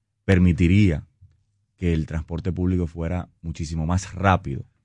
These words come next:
y que la gente pueda decir, bueno, asumir que yo de punta a punta, en una de las principales avenidas del país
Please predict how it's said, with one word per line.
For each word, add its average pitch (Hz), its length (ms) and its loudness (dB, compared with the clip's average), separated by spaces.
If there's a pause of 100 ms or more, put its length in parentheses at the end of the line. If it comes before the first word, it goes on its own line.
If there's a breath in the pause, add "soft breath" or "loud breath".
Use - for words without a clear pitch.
(120)
y 90 100 -8
que 87 120 -4
la 82 120 0
gente 85 280 -2
pueda 90 280 -2
decir, 85 220 -6
bueno, 90 380 -12
asumir 95 560 -2 (760)
que 85 280 0
yo 95 220 2
de 95 220 2
punta 127 340 0
a 113 80 -2
punta, 98 460 -4 (320)
en 85 240 -6
una 101 140 -2
de 104 60 -2
las 101 120 -2
principales 92 580 -6
avenidas 98 320 -2
del 92 120 -4
país 80 400 -12